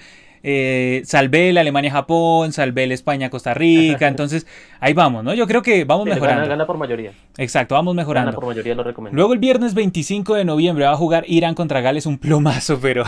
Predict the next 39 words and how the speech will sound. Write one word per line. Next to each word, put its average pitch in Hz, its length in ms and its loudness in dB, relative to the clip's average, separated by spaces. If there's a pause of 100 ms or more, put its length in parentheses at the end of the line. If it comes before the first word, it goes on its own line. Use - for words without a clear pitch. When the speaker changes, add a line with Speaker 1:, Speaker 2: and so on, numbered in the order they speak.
(120)
Speaker 1:
<laughs> - 140 -6
Dios 143 280 2
mío, 127 260 -4 (680)
es 147 220 -6
un 160 200 0
ploma-, 151 260 0
Speaker 2:
<laughs> 151 60 -6
Speaker 1:
puro 196 200 4
partido 165 640 4
que 151 120 0
DirecTV 147 440 2
se 160 120 -4
hace 156 120 -2
a 160 60 0
los 147 120 -2
derechos 131 380 0
y 147 40 -4
Speaker 2:
Temprano. 131 180 -2
Speaker 1:
nadie 147 100 0
le 143 80 2
pelea 131 320 2
por 131 140 -6
esos 127 200 -8
derechos, 110 440 -10
sí. 117 160 -10 (720)
Dios 135 240 0
mío, 123 200 -2 (460)
qué 143 140 -6
partido, 127 400 -2
¿eh? 175 80 -6 (160)
Eh, 120 500 -4
el 135 160 -4
mismo 175 300 0
viernes, 190 500 0
pero 143 240 0
ya 131 200 -2
un 156 80 -6
poquito 165 360 -4
más 156 640 -4